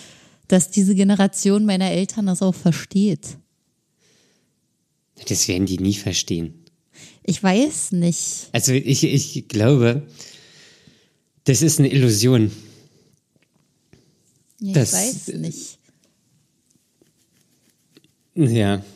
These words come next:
Speaker 2: einfach vielleicht. Also ich glaube irgendwie so, also weil sie auch den, also sie kennen ja auch den ganzen Hintergrund dazu nicht. Oder hast du es jetzt schon gesagt, dass du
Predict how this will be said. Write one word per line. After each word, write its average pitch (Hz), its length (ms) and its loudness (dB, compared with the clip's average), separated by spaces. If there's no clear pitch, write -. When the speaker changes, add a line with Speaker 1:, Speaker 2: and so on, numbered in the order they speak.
Speaker 2:
einfach 117 400 -2
vielleicht. - 680 -4
Also 127 160 2
ich 147 200 0
glaube 127 360 2
irgendwie 120 420 2
so, 110 160 -2
also 107 140 0
weil 123 140 4
sie 135 160 4
auch 127 120 2
den, - 580 0
also 110 160 0
sie 110 120 -2
kennen 139 220 4
ja 139 120 2
auch 120 120 -2
den 113 180 2
ganzen 110 320 0
Hintergrund 113 680 2
dazu - 320 -4
nicht. 95 300 -4
Oder 104 180 0
hast 107 200 0
du 127 40 -2
es - 120 -4
jetzt - 200 0
schon 107 180 0
gesagt, 101 420 -2
dass 104 200 -4
du 98 240 -4